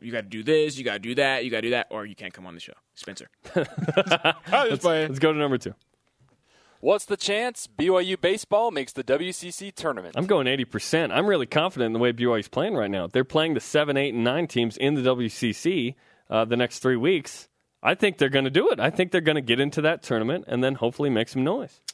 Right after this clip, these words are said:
Speaker 1: Uh, I'm just gonna one-up you 'cause I, I want to. So
Speaker 2: Yeah.
Speaker 1: I'm gonna go eighty-one percent.
Speaker 2: Okay.
Speaker 1: <laughs>
Speaker 2: One dollar.
Speaker 1: <laughs>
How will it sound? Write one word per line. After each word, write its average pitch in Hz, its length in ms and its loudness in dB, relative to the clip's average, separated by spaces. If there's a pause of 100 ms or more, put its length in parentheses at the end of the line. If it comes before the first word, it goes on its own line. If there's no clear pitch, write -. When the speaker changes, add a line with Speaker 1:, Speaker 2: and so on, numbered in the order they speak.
(380)
Speaker 1:
Uh, 135 380 -2
I'm 196 200 -4
just 185 180 -4
gonna 135 520 0
one-up 131 460 -2
you 139 160 -2
'cause 117 220 -12
I, 113 220 -4 (100)
I 113 140 -6
want 110 220 -6
to. 131 200 -6
So - 80 0
Speaker 2:
Yeah. 107 140 4
Speaker 1:
I'm 120 60 0
gonna 175 120 2
go 160 140 4
eighty-one 185 460 2
percent. 220 360 2
Speaker 2:
Okay. 330 580 4 (200)
Speaker 1:
<laughs> 381 180 4
Speaker 2:
One 381 420 4
dollar. 330 560 2
Speaker 1:
<laughs> 302 220 4